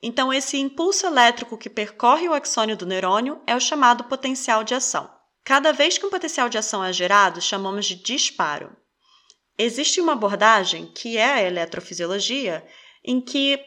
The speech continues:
a gente consegue medir a atividade elétrica de células com o uso do, de eletrodos. E dependendo de onde a gente posiciona esses eletrodos, ou o tipo de eletrodo que é usado,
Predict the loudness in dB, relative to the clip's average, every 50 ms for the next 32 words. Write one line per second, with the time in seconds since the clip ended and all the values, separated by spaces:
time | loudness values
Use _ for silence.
0 | _ 0 0 0 2 0 -2 -2 -4 -4 -2 -2 -2 0 0 0 0 0 0 -2
1 | -2 -2 0 0 0 0 -2 -2 -4 0 4 4 4 4 4 2 2 2 0 0
2 | -2 -4 -4 -4 -4 -4 -2 0 2 4 4 4 4 4 2 2 2 2 0 -2
3 | -2 -2 -2 -2 -2 -2 -4 -6 -6 -6 -6 -4 -6 -6 -8 -10 -8 -4 -2 0
4 | 2 2 2 2 2 0 0 0 0 -2 -2 -2 0 2 2 0 -2 -6 -20 -20
5 | -20 -20 -16 -10 -2 0 2 2 2 2 2 2 2 2 4 4 4 6 4 4
6 | 2 0 0 0 0 -2 -2 -4 -6 -6 -4 -4 -4 -4 -4 -4 -4 -4 -2 0
7 | 2 4 4 2 2 0 -2 -4 -8 -12 _ _ _ -6 -4 -4 -4 -4 -4 -2
8 | -2 -2 -4 -4 -2 -2 0 0 -2 -4 -6 -8 -6 -8 -6 -4 -2 -2 -2 -2
9 | -2 -2 -4 -4 -4 -4 -6 -4 -4 -4 -4 -4 -4 -4 -4 -4 -6 -8 -8 -6
10 | -2 0 2 4 4 4 2 -2 -6 -12